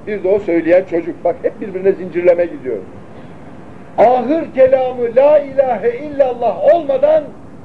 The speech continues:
"Mabudu maksudum Rabbim Allah onun canını almaz." diyor. Anlatamadık galiba ya. Olmaz. İlle diyecek. Peki daha bir kolaylık.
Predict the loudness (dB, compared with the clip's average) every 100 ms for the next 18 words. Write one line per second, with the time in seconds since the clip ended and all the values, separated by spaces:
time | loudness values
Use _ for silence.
0 | -12 -4 0 0 0 -4 -2 0 0 -2
1 | -6 -6 -6 0 2 2 2 2 2 4
2 | 2 4 2 0 0 0 0 2 2 2
3 | 2 0 -8 -16 -18 -20 -20 -20 -20 -20
4 | -20 -20 -20 -20 -20 -20 -20 -20 -20 -20
5 | -20 -10 -4 -2 0 0 0 0 2 2
6 | -2 -2 -8 -16 -16 -14 -14 -12 -14 -14
7 | 0 2 2 -4 -20 -20 -20 -8 0 2
8 | 4 2 2 -2 -2 -8 -14 -20 0 0
9 | 0 -4 0 2 0 -2 -2 -2 -6